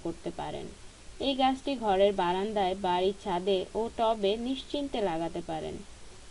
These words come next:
তবে সরাসরি মাটিতে এটা বেশ ভালো হয়। উল্লেখযোগ্য বিষয় হলো, একজন সুস্থ মানুষ প্রতিদিন সকালে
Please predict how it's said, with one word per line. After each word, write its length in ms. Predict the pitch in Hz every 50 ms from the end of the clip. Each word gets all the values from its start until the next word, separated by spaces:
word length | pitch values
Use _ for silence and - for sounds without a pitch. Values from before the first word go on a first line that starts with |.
| - -
তবে 220 | 254 254 254 285
সরাসরি 560 | 269 - 240 196 196 220 214 - 262 240 254
মাটিতে 540 | 247 226 190 185 196 240 226 - 202 214 - -
এটা 240 | - 208 - 233 220
বেশ 240 | 202 202 214 240 226 -
ভালো 300 | 190 175 165 143 156 156
হয়। 220 | 170 175 156 - - - - - - - - - - - - - - -
উল্লেখযোগ্য 540 | - 247 269 277 294 269 277 285 285 254 269
বিষয় 440 | 277 233 226 240 233 - 277 269 269
হলো, 300 | 269 262 233 208 196 208 -
একজন 380 | - 180 196 202 196 208 220 226
সুস্থ 420 | 214 - - 262 269 262 - -
মানুষ 400 | 294 269 233 190 185 185 185 220 233 - -
প্রতিদিন 480 | - 220 220 - 233 226 233 247 254 262
সকালে 440 | 262 247 220 196 214 196 202 208